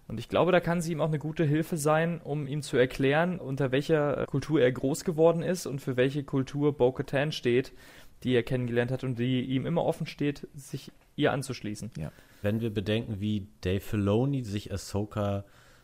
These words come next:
Speaker 3: auch mal so gewünscht hat, oder es gibt ja diese Zeichnung, die Dave Filoni mal getwittert hat, meine ich, von Ahsoka, da erinnert sie uns ja stark mit ihrem Gewand und ihrem Stab so an Gandalf. Und wer Herr der Ringe kennt, der weiß, Gandalf ist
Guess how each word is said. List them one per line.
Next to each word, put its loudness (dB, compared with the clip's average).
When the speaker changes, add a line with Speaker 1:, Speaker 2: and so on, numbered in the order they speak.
Speaker 3:
auch -2
mal 0
so -4
gewünscht -2
hat, -2
oder 0
es -6
gibt -6
ja 0
diese -8
Zeichnung, -4
die -6
Dave 0
Filoni -2
mal -2
getwittert -6
hat, -8
meine -2
ich, -6
von 0
Ahsoka, 0
da 0
erinnert -2
sie -4
uns -4
ja 0
stark -4
mit -6
ihrem -2
Gewand -2
und -6
ihrem -4
Stab -6
so -10
an -6
Gandalf. -4
Und -8
wer -2
Herr -2
der 0
Ringe 4
kennt, 0
der 0
weiß, 0
Gandalf -4
ist -14